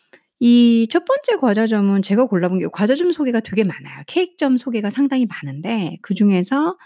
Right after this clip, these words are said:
바이신한이라는 가게를 제가 소개를 시켜드리려고 해요. 여기가 이제 화과자 집인데 이 일본의 전통 과자로, 화과자라는 거는 일본의 전통 과자로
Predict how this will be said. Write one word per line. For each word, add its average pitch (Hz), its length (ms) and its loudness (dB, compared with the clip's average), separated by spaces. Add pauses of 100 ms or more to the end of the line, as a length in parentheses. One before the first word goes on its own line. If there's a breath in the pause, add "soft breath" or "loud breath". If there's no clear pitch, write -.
(320 soft breath)
바이신한이라는 190 1600 0 (180)
가게를 156 760 -6
제가 156 240 -10
소개를 302 340 -4
시켜드리려고 262 680 -2
해요. 156 460 -6 (1500 loud breath)
여기가 214 200 2
이제 185 160 2
화과자 359 880 0
집인데 160 800 -4 (400 loud breath)
이 - 120 -6
일본의 240 540 4
전통 226 640 2
과자로, 180 480 -2
화과자라는 285 680 0
거는 190 420 -2
일본의 202 440 0
전통 214 460 -2
과자로 208 580 -4